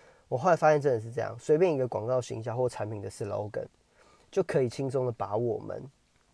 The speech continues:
的脑袋去欺骗了。有时候是一个 slogan 哦，还不是一个 marketing 的一个，的一个广告，它有可能是一个很漂亮的 slogan，就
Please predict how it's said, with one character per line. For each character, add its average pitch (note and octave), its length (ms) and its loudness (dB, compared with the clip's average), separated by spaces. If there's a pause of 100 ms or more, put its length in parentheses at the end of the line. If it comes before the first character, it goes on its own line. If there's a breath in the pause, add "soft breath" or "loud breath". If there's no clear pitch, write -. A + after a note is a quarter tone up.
(300)
的 A#2 140 -4
脑 G2+ 200 -8
袋 A2+ 240 -2
去 A2+ 300 -8
欺 - 260 -12
骗 - 280 -6
了。 E3 160 -20 (800 soft breath)
有 C3+ 220 -6
时 C3 80 -2
候 D#3+ 80 2
是 E3+ 160 -4
一 C#3 80 -2
个 B2+ 80 -4
slogan A2+ 600 -4
哦， - 140 -12
还 B2+ 160 -2
不 C3 100 -4
是 D3 100 -6
一 C3 60 -2
个 A#2 80 0
marketing A2 480 -6
的 - 160 -10
一 - 80 -10
个， - 400 -8
的 G#1+ 240 -6
一 A2+ 80 -8
个 A2+ 100 -4
广 - 320 -4
告， D#2+ 220 -2 (560 soft breath)
它 F3+ 180 0
有 C3+ 160 2
可 C3 140 -6
能 A2 100 -6
是 B2 80 -10
一 B2+ 40 -4
个 A#2+ 80 -4 (200)
很 G2+ 200 -10
漂 C3+ 160 0
亮 B2 120 2
的 A2 40 -4
slogan， G#2+ 520 -6
就 C#3 140 0